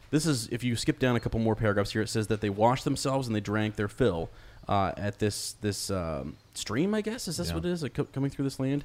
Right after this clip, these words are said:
Speaker 2: Yeah, they've got
Speaker 1: It,
Speaker 2: some clean water,
Speaker 1: it sounded
Speaker 2: actually.
Speaker 1: really clean, and,
Speaker 2: Yeah.
Speaker 1: and, you know, um, they could, they could sort of clean themselves and fill up,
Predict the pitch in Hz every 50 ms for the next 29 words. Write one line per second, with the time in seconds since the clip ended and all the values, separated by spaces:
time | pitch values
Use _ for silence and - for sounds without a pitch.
0 | - - 92 104 110 87 80 82 87 90 127 104 - - - 107 98 90 80 78
1 | 87 113 131 - - - - 170 185 180 151 131 139 120 127 123 117 - - 135
2 | 127 123 123 127 120 110 101 95 90 95 101 107 101 - - 113 107 101 98 101
3 | 101 - - - - - - - - - - 101 101 101 101 98 95 - - -
4 | 98 113 117 - 113 101 - 107 107 - 101 - - - 113 107 101 95 98 -
5 | - - - - - - - - - - 143 160 175 170 151 139 - 143 131 131
6 | 123 117 - - 131 139 139 131 - 135 120 117 117 117 110 - -